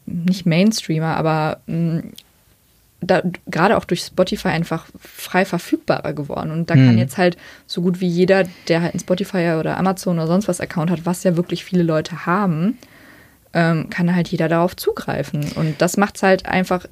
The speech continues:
Speaker 1: wenn ich jetzt Bock hab, das zu hören,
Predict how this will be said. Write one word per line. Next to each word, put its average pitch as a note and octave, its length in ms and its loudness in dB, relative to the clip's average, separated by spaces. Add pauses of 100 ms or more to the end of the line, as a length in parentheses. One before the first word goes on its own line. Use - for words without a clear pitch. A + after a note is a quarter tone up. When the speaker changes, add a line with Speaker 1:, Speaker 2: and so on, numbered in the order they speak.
Speaker 1:
wenn F3+ 180 0
ich - 160 -4
jetzt F3+ 220 -2
Bock F#3 180 0
hab, E3+ 220 0 (460)
das F#3+ 260 -2
zu G#3+ 140 -2
hören, A3+ 480 0